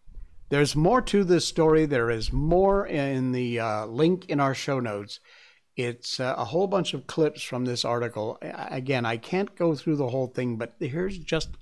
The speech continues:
yet another head shaker moment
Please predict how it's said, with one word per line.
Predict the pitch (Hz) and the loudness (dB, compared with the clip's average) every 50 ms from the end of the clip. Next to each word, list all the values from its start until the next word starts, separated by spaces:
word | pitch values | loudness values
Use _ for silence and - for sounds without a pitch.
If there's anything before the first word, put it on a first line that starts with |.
| - - - | -16 -12 -6
yet | 156 139 160 160 165 - _ _ | -2 0 0 0 -2 -6 _ _
another | 175 165 165 170 185 220 226 202 127 95 78 - _ _ _ _ _ _ _ _ _ _ _ _ _ _ _ _ _ _ _ _ _ _ _ _ _ _ _ _ _ _ - _ | -2 0 2 4 4 4 4 4 2 -2 -8 -10 _ _ _ _ _ _ _ _ _ _ _ _ _ _ _ _ _ _ _ _ _ _ _ _ _ _ _ _ _ _ -20 _
head | - - 214 233 190 190 | -2 2 2 2 2 0
shaker | - - 185 165 - - 151 131 | 0 2 2 0 2 0 0 0
moment | 120 120 120 107 90 82 78 - | 0 -2 -2 -4 -6 -10 -14 -18